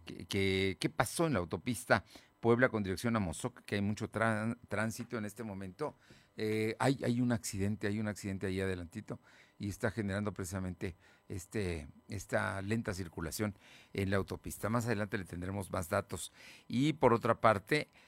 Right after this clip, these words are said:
eh, usted que cobra su pensión de bienestar en Puebla, capital, bueno, debe saber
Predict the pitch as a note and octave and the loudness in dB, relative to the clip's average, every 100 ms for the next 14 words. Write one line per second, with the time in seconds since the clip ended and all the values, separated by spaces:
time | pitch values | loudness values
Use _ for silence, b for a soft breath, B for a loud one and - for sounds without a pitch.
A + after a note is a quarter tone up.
0 | b - G#2 G2+ G2 G2 G2 G2 G2 F#2+ | b -2 4 6 6 4 4 4 2 0
1 | F2+ b b _ - - - F#3 - - | -4 b b _ -10 -6 4 4 4 -8
2 | _ _ - F#2 - - D3 B2 A2 A#2+ | _ _ -4 -4 -2 2 4 6 6 4
3 | - _ - - - G2 F#2 - G2+ F2+ | 2 _ -14 -8 -4 -2 -2 0 0 2
4 | C3+ C3 C3 A#2 F#2+ G2 F#2+ F2 - B2+ | 4 6 6 4 4 2 2 0 4 8
5 | B2+ C3+ - b b b b b - G2+ | 8 6 -2 b b b b b 0 0
6 | - C#3+ C3+ A#2 C#3 - - F#2 G2+ D#2+ | 6 6 8 6 2 0 0 -2 0 4
7 | A#2 B2+ - - b b - A#2 A#2 G#2+ | 8 8 4 -8 b b 0 4 4 4
8 | B2 E3 C#3+ - G2+ C#3+ E3+ | 4 4 4 4 4 4 0